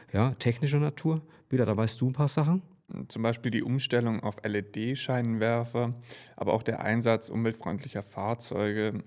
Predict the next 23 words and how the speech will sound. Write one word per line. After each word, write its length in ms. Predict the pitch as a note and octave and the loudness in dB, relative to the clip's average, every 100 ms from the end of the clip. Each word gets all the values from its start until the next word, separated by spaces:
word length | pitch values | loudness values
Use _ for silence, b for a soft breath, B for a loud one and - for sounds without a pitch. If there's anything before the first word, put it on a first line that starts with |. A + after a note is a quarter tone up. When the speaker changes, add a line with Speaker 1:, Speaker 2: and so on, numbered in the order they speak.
| - | -8
Speaker 2:
oder 160 | G#2 G2 | -4 -2
der 120 | G2 | -2
Verzicht 520 | - G2 - A#2+ - | -4 -6 -4 -4 -4
auf 200 | G#2+ - | -6 -6
Dieselgeneratoren, 1200 | - A2 B2+ A2+ G#2+ G#2 G2+ G2+ G#2+ A2 A2 G#2 - - - | -6 -4 -2 0 0 0 -2 -4 -4 -2 -2 -4 -10 -18 -8
Kurzstreckenflüge 920 | - D3 - - - A#2+ - G#2+ - | -2 0 -2 -4 -6 -6 -6 -6 -4
oder 260 | F#2+ F2+ | -6 -6
Einwegbatterien 1500 | F2 G2+ A2+ A2+ - - - - G#2 G#2 G2+ G#2+ G2 G#2 G2 | -4 -2 -2 -4 -12 -20 -18 -8 -6 -2 -2 -2 -4 -4 -4
am 100 | G#2 | -4
Set 300 | - G#2+ - - | -4 -4 -4 -10
ist 180 | G2+ | -8
auf 140 | - - | -8 -6
jeden 180 | G#2+ G#2+ | -4 -6
Fall 640 | - G2+ F#2 G2 G2+ G2 | -8 -10 -6 -2 0 -2
ein 80 | G#2 | -4
Schritt, 540 | - - A#2 - - | -10 -6 -6 -8 -10
der 180 | G#2 F#2+ | -4 -2
einem 360 | F#2+ F#2+ G2+ G2+ - - _ _ _ _ - | -2 -2 -4 -4 -10 -20 _ _ _ _ -12
dazu 420 | - - G2+ G2+ | -12 -8 -8 -6
hinführt, 560 | - A2+ A#2 A#2+ G#2+ - - _ | -2 -2 0 0 0 -4 -20 _
klimaneutraler 880 | - A2 G#2+ G#2 G2 G2+ E2+ F#2+ G2+ | -8 -4 -2 -2 -4 -6 -6 -6 -6
zu 160 | G#2 | -6
werden. 420 | G2+ F#2+ G#2 G#2 | -4 -2 0 -2